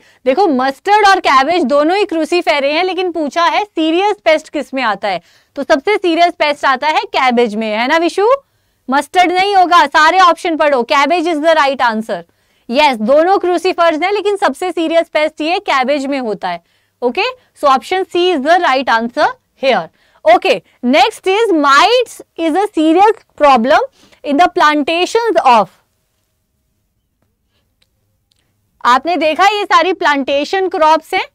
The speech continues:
है ना, जिनको एक लार्जर एरिया में कमर्शियल स्केल पे लगाया जाता है। ओके, so माइट्स जो है वो सीरियस प्रॉब्लम जो है कौन सी प्लांटेशन क्रॉप में होता है?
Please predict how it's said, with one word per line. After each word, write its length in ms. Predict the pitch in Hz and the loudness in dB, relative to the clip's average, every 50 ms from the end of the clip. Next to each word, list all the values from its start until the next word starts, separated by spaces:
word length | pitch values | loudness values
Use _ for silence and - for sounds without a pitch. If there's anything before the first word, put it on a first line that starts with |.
| _ - | _ -8
है 60 | 254 | -6
ना, 140 | 285 370 403 | -4 -4 -4
जिनको 340 | 370 247 285 277 277 - 330 | -4 -4 -4 -4 -2 0 0
एक 300 | 330 277 294 349 381 - _ _ _ _ _ | 0 0 0 -2 -2 -4 _ _ _ _ _
लार्जर 500 | 233 240 247 254 262 277 262 285 359 370 | 0 2 4 4 4 4 4 2 2 2
एरिया 320 | 349 302 294 294 302 311 311 | 2 2 0 0 0 0 0
में 140 | 320 339 320 | 0 0 0
कमर्शियल 460 | 311 277 262 269 262 - 339 330 330 | 0 -2 -2 -2 -4 -2 -2 -2 -2
स्केल 280 | - - 311 294 294 | -2 -2 0 0 0
पे 140 | 269 320 320 | 0 0 0
लगाया 440 | 302 285 294 254 240 240 254 277 311 | 0 0 0 2 2 2 2 2 0
जाता 340 | 294 311 285 262 262 - 285 | 0 0 0 0 0 0 0
है। 260 | 302 285 311 359 508 - _ _ _ _ _ _ _ _ _ _ _ _ _ _ _ _ _ _ _ _ _ _ _ _ _ _ _ _ _ _ _ _ _ _ _ _ _ _ _ _ _ _ _ _ _ _ _ _ _ - | 0 2 0 -2 -2 -4 _ _ _ _ _ _ _ _ _ _ _ _ _ _ _ _ _ _ _ _ _ _ _ _ _ _ _ _ _ _ _ _ _ _ _ _ _ _ _ _ _ _ _ _ _ _ _ _ _ -6
ओके, 300 | 226 226 220 - 190 - - _ _ _ _ _ _ _ _ _ _ _ _ - | -6 -4 -4 -6 -10 -12 -12 _ _ _ _ _ _ _ _ _ _ _ _ -2
so 240 | - 349 339 254 - - _ _ 233 | 0 2 2 2 0 -4 _ _ -4
माइट्स 500 | 240 277 302 330 381 466 480 427 - - | 0 2 2 2 2 2 0 0 -2 -2
जो 140 | 359 359 349 | -2 -2 0
है 220 | 277 302 330 370 | 0 0 0 0
वो 140 | 381 415 427 | 0 0 -2
सीरियस 480 | 427 - 339 311 320 349 392 453 427 - | -2 -2 -2 -2 0 0 0 -2 -2 -4
प्रॉब्लम 480 | - 339 302 277 240 247 285 311 311 277 | -2 0 2 2 2 0 -2 -2 -2 -2
जो 100 | 285 277 | -2 -4
है 120 | 285 330 | -4 -4
कौन 360 | 320 - 302 294 311 339 349 330 | -4 -2 0 0 0 0 -2 -2
सी 200 | - 349 349 359 | -2 -2 -4 -2
प्लांटेशन 680 | - 359 277 262 254 247 277 262 262 254 - 311 302 294 | -2 -4 -4 -4 -4 -4 -4 -4 -6 -4 -6 -6 -6 -6
क्रॉप 340 | 277 254 240 214 220 - 247 | -4 -2 -2 -2 -2 -2 -6
में 140 | 247 254 269 | -8 -6 -6
होता 360 | 240 214 196 - 208 190 196 | -6 -6 -6 -4 -4 -4 -4
है? 280 | 214 247 254 175 - | -2 -2 -2 -2 -4